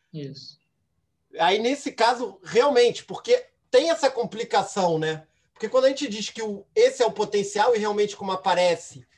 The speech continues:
Speaker 2: e o gama entraria como uma força, uma força tipicamente de inércia e por princípio da equivalência, só que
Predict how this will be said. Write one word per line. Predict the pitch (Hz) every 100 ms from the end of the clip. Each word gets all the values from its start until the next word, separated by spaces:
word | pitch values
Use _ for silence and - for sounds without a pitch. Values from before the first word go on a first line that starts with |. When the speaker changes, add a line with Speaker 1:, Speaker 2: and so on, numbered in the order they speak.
| _ _
Speaker 2:
e | 175 233
o | 202
gama | 180 220 190 160 160
entraria | 202 196 208 185 196 190
como | 190 180
uma | 180 165
força, | - 190 233 - - 131 120 123 _ _ _ _ _ _ _ _ _ _
uma | 156 160
força | - 185 185 - 160
tipicamente | - 208 196 - 190 165 175 175 - 160 151 143
de | 143 175
inércia | 170 185 190 - 165
e | 165 170 _
por | 180 170
princípio | 185 180 - 175
da | 170
equivalência, | 175 190 165 165 175 233 233 - 131 - _ _ _ _ _ _
só | - 214 220
que | 240 262 277